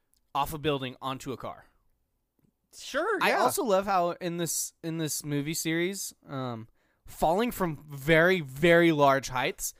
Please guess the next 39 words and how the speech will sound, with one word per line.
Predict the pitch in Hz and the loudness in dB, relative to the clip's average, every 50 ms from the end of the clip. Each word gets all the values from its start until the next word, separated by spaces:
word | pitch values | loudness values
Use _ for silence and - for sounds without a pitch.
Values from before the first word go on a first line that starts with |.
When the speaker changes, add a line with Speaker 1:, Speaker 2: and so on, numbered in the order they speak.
| _ _ _ _ - | _ _ _ _ 0
Speaker 1:
does | - 190 196 185 | 2 4 4 4
not | 180 208 202 202 | 4 2 0 0
matter | 185 180 185 185 170 165 151 143 | 0 0 2 4 4 4 4 2
if | 135 - | 2 0
you | 151 151 139 | -2 -2 -2
land | 135 131 127 123 | -2 -2 -2 -4
on | 123 117 | -6 -6
a | 113 | -8
car. | - - 110 82 - - _ _ _ _ _ _ _ _ _ _ | -10 -10 -10 -12 -12 -16 _ _ _ _ _ _ _ _ _ _
Speaker 2:
Yeah. | - 135 127 110 95 92 _ _ _ _ _ _ _ _ _ _ - | -16 -12 -10 -10 -10 -10 _ _ _ _ _ _ _ _ _ _ -10
Speaker 1:
If | - 147 143 | -10 -6 -4
they | - 185 196 | -2 -2 -2
catch | - - 214 208 - - | 0 0 -2 0 0 -2
you | 220 202 | 0 0
with | 190 175 | 0 0
a | 185 | -2
car, | - - 170 160 175 | -2 0 2 2 2
you | 185 170 160 151 | 2 2 2 2
are | 143 143 | 2 2
now | 135 131 120 117 117 | 0 -2 -4 -4 -6
safe. | - - - - - _ _ _ _ _ _ _ _ - | -8 -10 -12 -14 -18 _ _ _ _ _ _ _ _ -14
Speaker 2:
<laughs> | - - 466 - - 453 440 403 _ - 427 240 - - 151 - 233 - 151 - 208 - _ _ _ _ _ | -12 -12 -12 -12 -14 -18 -20 -20 _ -14 -12 -12 -12 -14 -16 -16 -14 -14 -16 -16 -18 -20 _ _ _ _ _
Yeah, | - 135 170 | -8 -6 -6
bro. | 175 127 | -6 -6
Speaker 1:
Despite | - 117 117 131 202 196 202 175 | -6 -4 -2 0 2 0 0 -2
the | 196 | -4
fact | 160 - 175 147 143 - | -4 -2 -2 -2 -4 -4
that | 156 147 | -6 -6
it | 143 135 | -6 -4
saves | - 165 156 139 123 | -4 -4 -2 -2 -4
you | 143 147 | -4 -4
maybe | 147 143 135 139 131 | -4 -4 -4 -4 -6
a | 120 | -6
foot | - - - 160 139 | -6 -2 0 0 0
of | 127 - | -2 -4
falling. | - - - - - - _ _ _ _ _ _ _ _ | -12 -14 -16 -16 -18 -20 _ _ _ _ _ _ _ _
Speaker 2:
Yeah, | 156 165 170 127 | -10 -8 -8 -6
but | 113 113 107 107 107 - | -6 -6 -8 -10 -10 -12
it's | 127 123 - - - - - | -18 -18 -18 -18 -20 -20 -20